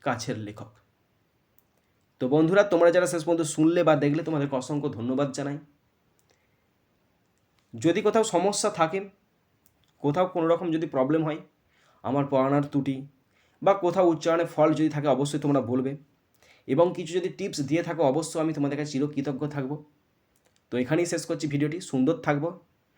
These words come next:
সুন্দর থাকবে। টেক কেয়ার,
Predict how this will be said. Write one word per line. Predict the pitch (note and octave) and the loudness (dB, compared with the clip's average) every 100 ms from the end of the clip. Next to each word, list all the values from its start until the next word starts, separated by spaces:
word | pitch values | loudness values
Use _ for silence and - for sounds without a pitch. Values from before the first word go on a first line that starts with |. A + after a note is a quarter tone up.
| _ _ _ | _ _ _
সুন্দর | - C#3+ D#3 D3+ | -2 2 2 2
থাকবে। | D3 D3+ F3 - _ _ _ _ _ _ _ _ _ | 0 0 -2 -10 _ _ _ _ _ _ _ _ _
টেক | D3 D3+ D3+ | -2 0 0
কেয়ার, | E3 | -2